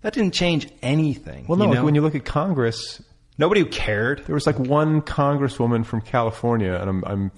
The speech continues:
Speaker 2: uh, unfortunately blanking on her name, but, you know, it was, like, the big, whether, whether it was the Patriot Act or the Iraq
Speaker 1: Right.
Speaker 2: War re-, resolution, she, it was one of those, those big pieces of, like, war-related
Speaker 1: Mm-hmm.
Speaker 2: legislation, and she was the one person to be like, "Hey, you know, we should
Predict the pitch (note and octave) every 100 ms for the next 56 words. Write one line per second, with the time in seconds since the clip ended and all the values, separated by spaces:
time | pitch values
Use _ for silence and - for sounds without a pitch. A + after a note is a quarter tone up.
0 | - _ _ - - G#2+ - G2 - -
1 | - G#2+ G#2+ - A#2 - G#2 G2 G#2 G2+
2 | G2+ G2 F#2+ F#2 G2+ G2+ F2+ F2 F2 -
3 | _ _ _ _ - C#3 B2 B2 A2+ C3
4 | B2+ A2+ - - B2 G#2+ A#2+ B2 A#2+ G#2
5 | - - A#2+ B2 B2 A2 G#2+ G#2 - F#2
6 | F#2 G2+ A2 G#2 A2 A2 A2 G2 A2 G2+
7 | G2+ G2+ G2 - G2+ G2 F#2+ - _ _
8 | _ - - - G2 A2 C#3+ A#2+ G2+ -
9 | - A#2+ G#2+ - A2+ - A2 G#2+ F#2+ G#2
10 | F#2 G#2 F#2+ G2 G2+ G#2 G2+ F#2+ F#2+ F#2+
11 | F2 F#2 - A2+ G2 G2 F#2 F2 E2+ G#2+
12 | G2+ G2+ F#2 F#2+ F#2+ G2 F2+ G2 F2 E2
13 | E2 F#2+ F2+ D#2+ E2 E2 G2 A#2